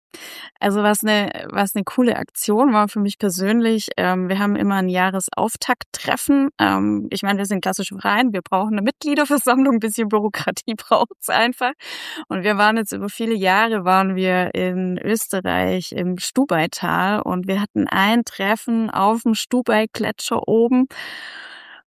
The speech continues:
Oh, das war schon sehr cool von der Landschaft her.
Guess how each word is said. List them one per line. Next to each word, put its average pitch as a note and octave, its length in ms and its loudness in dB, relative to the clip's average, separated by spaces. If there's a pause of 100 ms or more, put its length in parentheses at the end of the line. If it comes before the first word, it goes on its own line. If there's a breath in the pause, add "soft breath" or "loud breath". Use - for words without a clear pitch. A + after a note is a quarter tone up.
(280)
Oh, A3 40 6
das A3+ 320 6
war F#3+ 180 2
schon G3 220 0
sehr F#3 220 4 (180)
cool F3+ 160 -2
von - 240 -6
der A2 100 -6
Landschaft - 560 -8
her. - 280 -8